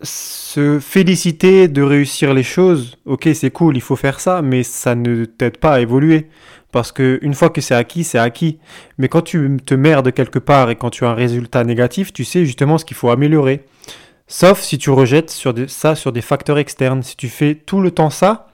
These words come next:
ben, tu vas pas chercher à comprendre ce que t'as mal fait pour, euh, progresser. Et donc, il faut vraiment éviter au maximum d'utiliser ce biais pour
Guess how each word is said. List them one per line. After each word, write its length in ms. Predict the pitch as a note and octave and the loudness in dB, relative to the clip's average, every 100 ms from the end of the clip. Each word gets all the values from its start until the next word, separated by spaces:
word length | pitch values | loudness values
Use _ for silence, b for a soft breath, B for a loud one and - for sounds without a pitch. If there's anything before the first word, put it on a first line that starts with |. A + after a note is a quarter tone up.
| b b b b | b b b b
ben, 80 | B2 | -6
tu 100 | B2+ | 0
vas 80 | C3+ | 2
pas 140 | F#3 | 2
chercher 300 | - C#3+ E3+ | 0 -2 0
à 60 | C#3+ | 0
comprendre 760 | C#3 B2+ - F3 D3 A#2 A#2 - | -2 -2 0 2 2 -2 -4 -8
ce 100 | - | -8
que 80 | C3+ | -2
t'as 160 | C3 | 0
mal 200 | B2 A#2 | 0 -2
fait 240 | - E3+ E3+ | 0 0 0
pour, 300 | - A#2 A#2 | -2 -2 -2
euh, 120 | A2+ _ | -4 _
progresser. 540 | - C#3 D3 C#3 B2 - B B B B B B | 0 2 2 -2 -6 -8 B B B B B B
Et 80 | C3 | -6
donc, 180 | B2+ C3+ | -4 -4
il 40 | - | -6
faut 120 | C3 | -6
vraiment 640 | A#2+ E3+ F3 F#3 G3 E3+ _ _ _ _ _ _ | 2 4 4 2 0 -6 _ _ _ _ _ _
éviter 320 | D#3+ D3+ D#3 G3 | 0 2 4 4
au 100 | D3 | 4
maximum 640 | C3+ C3 - C3 D#3 C3 | 2 0 -2 2 2 0
d'utiliser 480 | A#2+ - C3 C#3 D3+ | -6 -6 -4 -2 -2
ce 180 | - | -4
biais 300 | A#2+ A2 C#3 | -6 0 0
pour 400 | D3+ D3 D3+ - | 0 -2 -4 -6